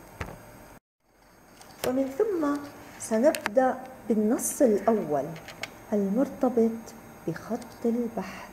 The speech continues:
الأول، وهو بعنوان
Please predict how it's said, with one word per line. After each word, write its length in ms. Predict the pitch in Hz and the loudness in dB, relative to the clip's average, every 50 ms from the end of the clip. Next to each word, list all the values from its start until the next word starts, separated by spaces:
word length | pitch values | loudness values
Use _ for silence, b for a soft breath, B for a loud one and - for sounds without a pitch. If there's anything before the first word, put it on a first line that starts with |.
| - 226 | -6 -4
الأول، 640 | 220 226 240 233 - 226 202 196 185 - - - - - - - - - - B B B B B B B B B - - - 262 | -4 -2 -4 -4 -4 -6 -6 -6 -8 -10 -10 -10 -12 -14 -18 -20 -20 -20 -20 B B B B B B B B B -20 -8 0 0
وهو 440 | 302 320 285 254 233 202 185 180 160 | 0 0 2 0 2 2 4 4 4
بعنوان 880 | 180 180 185 185 180 180 180 185 202 226 247 247 247 247 240 247 247 240 | 4 4 4 2 -2 -2 -2 -2 -2 0 0 0 0 -2 -2 -2 -4 -4